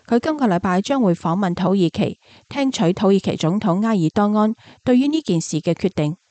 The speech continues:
尼尼斯托話，土耳其方面希望宣布決定時，佢能夠在場。佢理所當然咁應邀前往，接受對方嘅意見表達。埃爾多安較早嘅時候亦暗示土耳其將同意芬蘭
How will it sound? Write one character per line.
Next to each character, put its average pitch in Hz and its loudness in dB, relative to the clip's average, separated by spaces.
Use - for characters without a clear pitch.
尼 214 0
尼 196 2
斯 339 -6
托 247 0
話， 180 0
土 - -2
耳 311 4
其 - -2
方 285 -2
面 208 2
希 254 0
望 180 2
宣 240 0
布 196 0
決 175 0
定 160 -2
時， - -8
佢 208 0
能 185 0
夠 170 0
在 147 2
場。 - -4
佢 190 -2
理 175 4
所 175 0
當 247 2
然 190 -2
咁 160 -2
應 180 -2
邀 214 4
前 - -4
往， 143 -2
接 233 0
受 170 2
對 180 2
方 226 0
嘅 165 0
意 175 -2
見 165 -2
表 143 0
達。 151 -2
埃 226 2
爾 180 4
多 220 2
安 220 2
較 180 2
早 175 0
嘅 202 0
時 160 -4
候 180 2
亦 190 2
暗 208 0
示 175 -2
土 254 0
耳 302 0
其 - -4
將 277 -2
同 - -4
意 185 0
芬 277 -2
蘭 202 -4